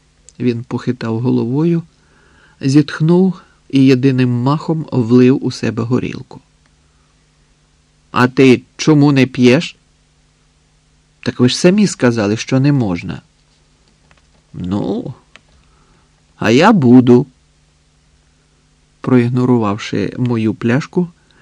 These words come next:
він відійшов до шинквасу і взяв іще півтори порції. Потім повернувся,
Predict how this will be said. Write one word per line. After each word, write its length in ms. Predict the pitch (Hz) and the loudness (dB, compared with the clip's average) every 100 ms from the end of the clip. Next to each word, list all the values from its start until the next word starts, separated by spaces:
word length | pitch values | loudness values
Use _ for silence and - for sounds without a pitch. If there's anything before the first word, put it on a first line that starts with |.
| _ _ _ - | _ _ _ -6
він 240 | 123 175 | -2 -2
відійшов 720 | - 135 131 147 131 139 135 | 0 0 2 0 0 -2 0
до 120 | 123 | -2
шинквасу 840 | 123 120 123 - 151 202 - 175 156 | -2 -4 -4 -4 -4 -4 -4 -2 -2
і 180 | - 127 | 0 0
взяв 380 | 127 127 165 - | 2 -2 -2 -4
іще 440 | 151 - - 123 | -8 -8 -6 -6
півтори 500 | - 123 127 - 107 | -2 -4 -4 -6 -8
порції. 680 | 120 - 82 - - - - _ _ _ _ _ _ _ _ _ | -8 -12 -12 -14 -16 -16 -18 _ _ _ _ _ _ _ _ _
Потім 320 | 151 139 135 | -4 -2 -2
повернувся, 800 | 139 123 120 113 120 127 147 139 | 0 0 -2 -2 -4 -6 -8 -10